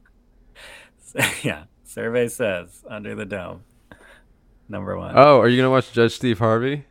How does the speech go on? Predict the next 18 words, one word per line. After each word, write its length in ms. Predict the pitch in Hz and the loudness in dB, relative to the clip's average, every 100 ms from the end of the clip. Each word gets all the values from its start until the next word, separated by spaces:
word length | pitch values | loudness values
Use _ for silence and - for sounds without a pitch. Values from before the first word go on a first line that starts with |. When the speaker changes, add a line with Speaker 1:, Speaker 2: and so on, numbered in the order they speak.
| _ _ _ _ - | _ _ _ _ -10
Speaker 1:
Hey. 460 | 127 120 110 101 - | -4 -2 -2 -4 -2
<laughs> 60 | 156 - - - - - - _ _ _ _ _ _ _ _ _ _ - - - - - - - - | 0 0 -4 -6 -10 -20 -20 _ _ _ _ _ _ _ _ _ _ -20 -20 -20 -20 -20 -20 -16 0
No, 400 | 160 165 175 175 | 6 6 6 4
I 160 | 175 | 2
don't, 100 | 190 156 | 0 -2
I 100 | 160 | -2
don't 120 | 170 | 0
think 140 | 143 | 0
so. 440 | - 143 139 151 - _ | 2 4 4 2 -6 _
Speaker 2:
What 140 | 110 | -6
about 460 | 110 117 107 98 101 | 0 2 4 2 -4
The 100 | 107 | -6
Golden 480 | 92 98 98 98 92 | 0 0 0 -2 -2
Bachelor? 680 | 87 90 - - - 85 82 _ _ _ _ _ _ | -2 -2 -4 -12 -12 -12 -14 _ _ _ _ _ _
Speaker 1:
What's 300 | 131 117 - | -6 -2 0
that? 440 | 120 104 98 101 - | 4 4 4 -2 -4
What's 280 | 123 98 110 | -6 -6 -4
that? 420 | 101 92 98 | -2 -2 -4